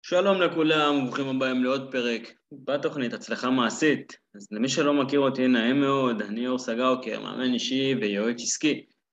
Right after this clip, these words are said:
חבר הספר "תעשו מקסימום תצליחו", זה מדריך שלם להתפתחות אישית, וגם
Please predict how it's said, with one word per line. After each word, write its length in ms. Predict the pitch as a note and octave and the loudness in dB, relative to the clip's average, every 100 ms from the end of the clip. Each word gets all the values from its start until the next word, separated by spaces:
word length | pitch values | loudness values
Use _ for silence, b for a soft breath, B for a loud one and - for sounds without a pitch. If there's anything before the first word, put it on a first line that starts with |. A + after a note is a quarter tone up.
| _ _ - | _ _ -8
חבר 280 | A2 C3+ C#3+ | -2 0 0
הספר 460 | C#3+ C#3+ C#3+ C3+ | -2 -4 -2 -2
"תעשו 420 | C3+ A2 - E3 | -2 -2 -2 -4
מקסימום 460 | D#3 D3 D#3 C#3+ B2 | -4 -4 -4 -6 -6
תצליחו", 400 | - D3 D3+ A#2 G#2+ - _ G2+ | -4 -2 0 -2 -4 -6 _ -8
זה 60 | |
מדריך 340 | G2 G2+ C#3 D3+ | -6 -4 -4 -4
שלם 320 | A#2 C3 C3+ | -2 -2 -2
להתפתחות 460 | - G#2+ - B2+ | -4 -8 -8 -8
אישית, 300 | A#2+ E3+ F3 E3+ | -8 -6 -6 -6
וגם 300 | C#3 C#3+ F3+ | -6 -4 -4